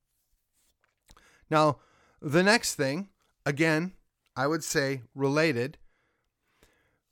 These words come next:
we have an issue of what's called excess death. That is, there's an expectation on these people that do this for a living where they expect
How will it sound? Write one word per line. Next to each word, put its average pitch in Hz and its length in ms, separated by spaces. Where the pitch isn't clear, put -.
we 165 140
have 220 160
an 214 100
issue 185 580
of 143 200
what's 160 180
called 131 380
excess - 680
death. - 500
That 151 280
is, 151 320
there's 185 240
an 208 120
expectation 170 1120
on 135 220
these 143 180
people 147 280
that 123 140
do 139 160
this 131 160
for 123 140
a 117 60
living 110 340
where 131 220
they 147 320
expect - 500